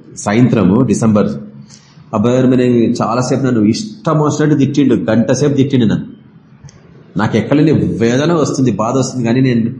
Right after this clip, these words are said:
ప్రభు మొహం చూసి అన్ని భరిస్తున్నాను. నేను చేయని తప్పుకి నేను తిట్టు-, తన్నులు తి-, తిట్లు తిడుతున్నాను, తిట్లు తింటున్నాను అనేసి అన్ని తిట్టినాక, "సరే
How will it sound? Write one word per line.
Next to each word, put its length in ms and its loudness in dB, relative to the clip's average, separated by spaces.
ప్రభు 200 2
మొహం 360 2
చూసి 160 0
అన్ని 220 2
భరిస్తున్నాను. 500 0
నేను 120 -2
చేయని 420 2
తప్పుకి 460 0
నేను 200 2
తిట్టు-, 360 -2
తన్నులు 240 2
తి-, 360 -4
తిట్లు 220 2
తిడుతున్నాను, 440 2
తిట్లు 280 0
తింటున్నాను 360 2
అనేసి 260 0
అన్ని 240 4
తిట్టినాక, 380 2
"సరే 420 -2